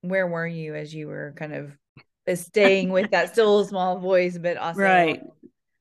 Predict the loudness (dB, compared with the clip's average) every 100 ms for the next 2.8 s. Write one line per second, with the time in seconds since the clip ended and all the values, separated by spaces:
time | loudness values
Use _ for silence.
0 | -4 0 2 2 0 -2 -2 -4 -4 -4
1 | -2 -2 -4 -8 -8 -6 -6 -8 -8 -10
2 | -8 -8 -10 -10 -8 -8 -8 -14